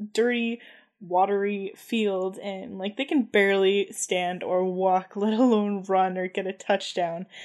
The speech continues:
It was really fun, like, watching the actors. Like, everyone's smiling. They're pretty much enjoying it and just getting dirty and having a good time. And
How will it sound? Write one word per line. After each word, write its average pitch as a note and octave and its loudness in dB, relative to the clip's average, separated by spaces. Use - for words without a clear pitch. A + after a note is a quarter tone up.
It G3+ -10
was G3 -4
really A3 2
fun, F#3+ -2
like, E3+ -10
watching G#3 0
the F#3+ 0
actors. G3 -8
Like, F3+ -8
everyone's C4+ 0
smiling. F3+ 0
They're F#3+ 0
pretty B3+ -2
much D4+ -2
enjoying G3+ 2
it F3+ -4
and F#3 -8
just F#3+ -6
getting F#3 0
dirty F3 -2
and E3 -8
having F#3 -6
a F3 -6
good E3 -8
time. E3+ -8
And G3 -16